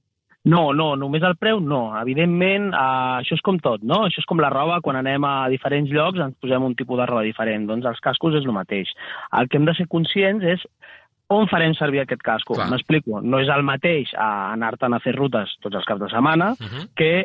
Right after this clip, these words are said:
Speaker 1: evidentment, dur, anar tota la setmana dintre de la ciutat. Evidentment, no és el mateix. O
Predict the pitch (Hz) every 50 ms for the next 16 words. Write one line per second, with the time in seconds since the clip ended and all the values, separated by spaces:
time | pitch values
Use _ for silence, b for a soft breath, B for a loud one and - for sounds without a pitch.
0 | - - 143 135 139 147 151 160 165 165 170 170 175 180 190 202 196 160 143 139
1 | 143 143 147 147 151 156 156 160 165 156 143 135 135 - 147 123 139 127 127 127
2 | - 131 120 120 120 120 135 143 147 139 127 120 - 135 131 127 120 117 - -
3 | 117 101 135 160 151 - - - - - - _ _ - 120 117 113 123 135 147
4 | 160 165 170 175 180 185 165 147 143 147 151 147 151 139 131 123 113 104 - 110
5 | 98 98 - - - 123 135 135 156 180